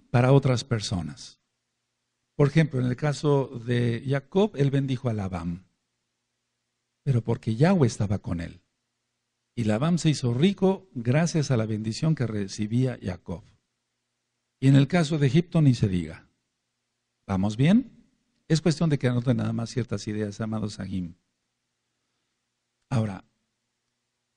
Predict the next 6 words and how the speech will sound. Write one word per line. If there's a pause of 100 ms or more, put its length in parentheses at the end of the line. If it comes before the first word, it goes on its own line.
(840)
Abraham
viajó
a
Egipto. (1120)
Isaac
no.